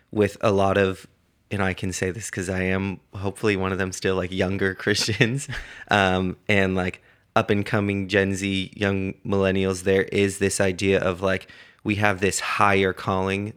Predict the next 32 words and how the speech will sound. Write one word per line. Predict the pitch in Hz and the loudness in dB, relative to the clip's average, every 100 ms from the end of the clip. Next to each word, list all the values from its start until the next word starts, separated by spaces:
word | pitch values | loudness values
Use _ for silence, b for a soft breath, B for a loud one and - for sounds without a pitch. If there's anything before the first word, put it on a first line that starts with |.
| _ | _
than | 104 90 | -4 0
what | 95 - | -2 -2
we're | 95 | -4
doing, | 90 90 95 123 147 B B B - | -2 0 0 -2 -4 B B B -4
um, | 101 92 90 90 - b b _ _ | 0 0 0 -4 -10 b b _ _
because | 113 - 113 98 | -2 2 2 4
we, | 101 98 - _ _ - | 2 0 -4 _ _ 0
I | 104 | 0
think | - 127 117 | 0 -2 2
at | 104 | 0
some | - 139 143 | 2 2 2
point | 147 127 | 2 2
have | 117 101 | 2 4
gotten | 117 110 107 | 4 4 0
it | - | -2
somewhat | - 143 175 120 | 0 2 4 2
right, | 98 98 104 | 2 2 0
saying, | - 101 101 | 0 0 0
yeah, | 131 113 | 0 2
we | 107 | 2
are | 95 107 | 2 0
called | - 110 104 | 2 2 2
to | - 104 | 0 -4
serve | - 104 90 | 0 0 2
God | 95 95 95 - b b b b _ _ - | 0 2 0 -6 b b b b _ _ 0
anywhere, | 110 104 101 | 2 4 4
everywhere, | - 92 95 92 92 | 4 2 0 0 0
all | 98 95 | 2 0
of | 90 | 2
those | 95 90 | 0 0
things. | 101 95 101 b b b b _ | -2 -2 -4 b b b b _
But | 120 117 | 0 0